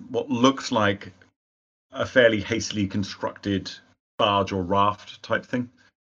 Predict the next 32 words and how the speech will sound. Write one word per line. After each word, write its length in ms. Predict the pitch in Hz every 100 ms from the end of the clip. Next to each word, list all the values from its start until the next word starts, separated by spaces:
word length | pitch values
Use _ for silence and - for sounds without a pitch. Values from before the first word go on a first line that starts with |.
| _ _ _ 110
And 200 | 101 98
there's 160 | 95
quite 180 | - 101
a 60 | 90
lot 160 | 92
of 100 | 90
them, 100 | 90 87
you 140 | 90
would 140 | 92
say, 880 | - 98 90 90 90 87 87 85 92 - _
in 140 | 98 92
the 160 | 90
thir-, 340 | 85 101 92 92
twenty 280 | - 104 95
to 80 | 95
thirty 360 | - 95 95 95
range. 440 | 98 101 101 98 - - - -
Uh, 180 | 98 95
and 140 | 104 101
y-, 120 | 101
you, 260 | 120 110 -
you 360 | 123 117 104 92 - _ _ -
spend, 500 | - - 117 101 92
like, 200 | 95 95
a 40 |
minute 320 | 98 101 101
watching 460 | 120 110 - 110 95
from 360 | - 92 90
behind 560 | 82 87 92 90 85 - _ _ _ _ _ _ -
brush 280 | 107 92
on 100 | 92
a, 140 | 90